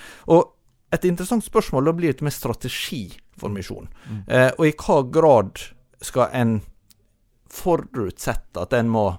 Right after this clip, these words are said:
Speaker 1: ha en slags kulturell kjennskap, og i hva grad skal en på en måte, hvor langt skal en gå i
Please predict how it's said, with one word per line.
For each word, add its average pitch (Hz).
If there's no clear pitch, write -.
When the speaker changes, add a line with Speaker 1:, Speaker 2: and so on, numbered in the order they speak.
Speaker 1:
ha 170
en 127
slags 110
kulturell 123
kjennskap, 113
og 101
i 104
hva 131
grad 117
skal 104
en 98
på 110
en 98
måte, 123
hvor 170
langt 175
skal 110
en 123
gå 123
i 107